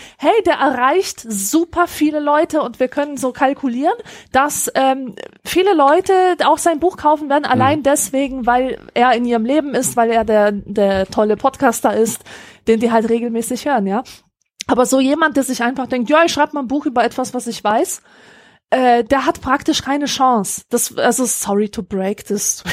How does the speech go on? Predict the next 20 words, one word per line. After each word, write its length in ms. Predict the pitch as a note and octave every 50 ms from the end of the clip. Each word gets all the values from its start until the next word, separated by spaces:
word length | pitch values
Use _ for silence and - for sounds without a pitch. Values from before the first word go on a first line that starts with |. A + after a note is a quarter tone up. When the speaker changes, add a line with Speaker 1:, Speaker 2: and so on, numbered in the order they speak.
| -
Speaker 1:
you. 100 | - - - - -
<laughs> 100 | C#4 - - - - - - - - - - - -
Ähm, 340 | A3+ A#3+ A#3+ A#3 A#3 A#3 - -
sorry, 320 | C4+ - - D4 C#4+ D#4+
wenn 100 | D4+ D4
ich 80 | C#4+ D4+
das 160 | - C#4 - -
so 100 | C#4 B3
direkt 360 | G#3+ A#3+ A#3+ A#3 A#3 - -
sage, 420 | - A3 G3+ G#3 B3 B3 F4 F4 -
aber 420 | C#4+ C#4 C4+ C4 C4 B3+ B3+ - -
es 200 | - B3 - -
ist, 340 | - D#4+ E4 - - - _ _ _ _ -
es 140 | C4 - -
ist 200 | F4 A4 - -
wirklich 340 | D#4 G4 - - C#4 B3 -
so. 280 | G#3+ F#3 F3+ F#3 - _ _ _ _ _ - _ _ _ - - - _ _ _ _ _ - - - - - - - -
Speaker 2:
Ja, 220 | D3+ D3 B2 G#2 - - E3 D3+ C3+
f-, 280 | G#2 - - - - - - - -
vermutlich. 640 | - - - - C#3 C3 C3 B2 A#2+ A2 G2+ - -